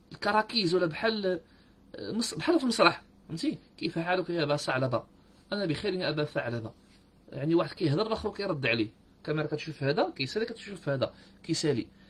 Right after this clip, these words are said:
ما كانش داك الحوار اللي هو، آه، فيه واحد التفاعل بواحد الجمال، وكتلقى أن الأخذ والرد، آه، يعني، كي-، يحلقان بك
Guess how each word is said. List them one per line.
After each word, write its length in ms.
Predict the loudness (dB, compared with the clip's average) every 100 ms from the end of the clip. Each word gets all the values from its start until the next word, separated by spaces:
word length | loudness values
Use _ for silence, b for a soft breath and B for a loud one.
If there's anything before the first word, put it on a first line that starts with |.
| b -6
ما 80 | 0
كانش 220 | 2 2
داك 120 | 0
الحوار 420 | 0 -2 2 4
اللي 180 | 8 8
هو، 400 | 8 6 4 2 -8 -20 -20 -20 -4
آه، 200 | 0 0
فيه 160 | 0 4
واحد 200 | 4 4
التفاعل 540 | -4 -2 2 2 2 -2
بواحد 340 | -4 -6 -6
الجمال، 560 | 0 2 4 4 2 0 B B B
وكتلقى 560 | -6 -4 -4 -2 -2 0
أن 400 | 0 0 0 -2 -4 -8
الأخذ 580 | -8 -6 -4 -4 -4 -2
والرد، 480 | -2 2 2 2 0 -12 b b b 0
آه، 240 | 0 0 -10 _ -18 -10
يعني، 380 | -2 0 0
كي-، 420 | -4 -8 -6 -4 -4
يحلقان 920 | 0 0 0 0 0 2 4 4 4
بك 280 | 2 0 -6